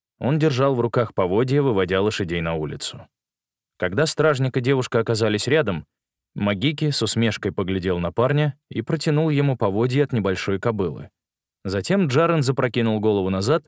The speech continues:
и поманил пальцем девушку. «Ты поедешь со мной». Она шагнула ближе к стражнику. «Нет, спасибо. Это не вопрос». Девушка открыла было рот, чтобы в очередной раз воспротивиться,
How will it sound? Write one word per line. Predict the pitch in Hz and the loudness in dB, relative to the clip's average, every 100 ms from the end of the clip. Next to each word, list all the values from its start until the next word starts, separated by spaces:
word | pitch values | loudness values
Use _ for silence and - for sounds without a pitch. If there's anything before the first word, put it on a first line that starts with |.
| - | -6
и | 180 | -4
поманил | - 160 113 120 135 | 0 0 2 0 -2
пальцем | - 95 95 110 95 | 0 -2 0 -2 -2
девушку. | 90 76 - - - _ _ _ _ _ - | -4 -8 -10 -14 -18 _ _ _ _ _ -6
«Ты | - 110 | -2 0
поедешь | 127 120 131 127 123 | 2 2 2 0 0
со | - 131 | 0 0
мной». | 101 69 - _ _ _ - | 0 -2 -10 _ _ _ -4
Она | 120 107 104 | 0 0 0
шагнула | - 85 90 104 | -2 -2 -2 -2
ближе | 120 101 90 98 | -2 -2 -2 -4
к | |
стражнику. | - 131 104 82 78 - - _ _ _ | -4 0 0 -2 -12 -12 -18 _ _ _
«Нет, | 175 180 196 | 2 4 4
спасибо. | - 185 - 123 85 82 _ _ _ - | 2 0 0 -2 -4 -10 _ _ _ -2
Это | 101 101 | -2 2
не | 139 | 2
вопрос». | 139 135 127 95 - - _ _ _ _ - | 2 2 2 0 -6 -12 _ _ _ _ -10
Девушка | 101 113 107 - 107 | -2 0 0 0 -4
открыла | - 113 98 | 0 0 0
было | 95 95 95 | 0 0 0
рот, | 117 | 0
чтобы | - - 98 | -2 -2 0
в | 98 | -2
очередной | - 101 95 101 | -2 -4 -2 -2
раз | 95 92 | 0 -2
воспротивиться, | - 92 - 98 165 143 - 90 | -4 -6 -4 -2 -2 -2 -2 -6